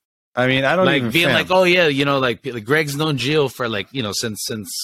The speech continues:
Speaker 1: We're, we're both in the soccer
Speaker 2: What?
Speaker 1: world. We both coach soccer. We both played, you know, it's like, I mean, I don't, just like I said, it reeks of U ten.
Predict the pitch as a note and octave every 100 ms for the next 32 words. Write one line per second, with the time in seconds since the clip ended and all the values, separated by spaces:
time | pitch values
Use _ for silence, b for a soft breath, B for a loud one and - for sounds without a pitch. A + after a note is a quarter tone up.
0 | - _ - C#3 D#3+ D3+ E3 E3 F#3 F3
1 | F3+ E3 - C#3+ G#4 C#3+ D3 D3 D3 E3+
2 | - D3 E3 D3 - C#3 D3 D#3 D3 B2+
3 | B2+ D3+ - - C#3+ C#3+ A#2 C3 B2 A#2+
4 | A2+ G2+ _ b b b b _ _ _
5 | _ _ _ _ - D3 D3 E3+ D3 B2
6 | E3+ - F3 F3 F3 B2+ G2+ A#2 G3+ F#3+
7 | - - - A#2 A2 D3+ E3+ E3 E3 C3
8 | -